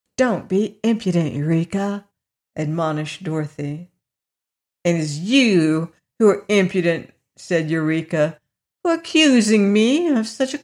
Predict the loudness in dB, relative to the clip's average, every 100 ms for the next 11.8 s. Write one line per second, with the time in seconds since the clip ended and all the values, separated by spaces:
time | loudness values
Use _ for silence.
0 | _ -2 -2 0 0 2 2 2 0 -2
1 | -2 -6 -6 -12 -4 -2 0 -2 -4 -6
2 | -4 -4 -4 0 2 2 0 0 0 -2
3 | -10 -12 -12 -16 _ _ _ _ _ _
4 | _ _ _ _ _ -6 -4 -4 -4 -4
5 | -2 -2 -4 -6 -4 -4 -4 -4 -4 -4
6 | -4 -4 -6 -6 -4 -4 -4 -4 -6 -4
7 | -6 -8 -16 _ _ _ _ _ -4 -2
8 | -4 -2 -2 -2 -6 -8 -6 -2 0 -2
9 | -4 -8 _ _ _ _ _ _ _ -6
10 | -4 2 4 4 2 2 2 2 0 0
11 | 0 2 2 2 0 0 -4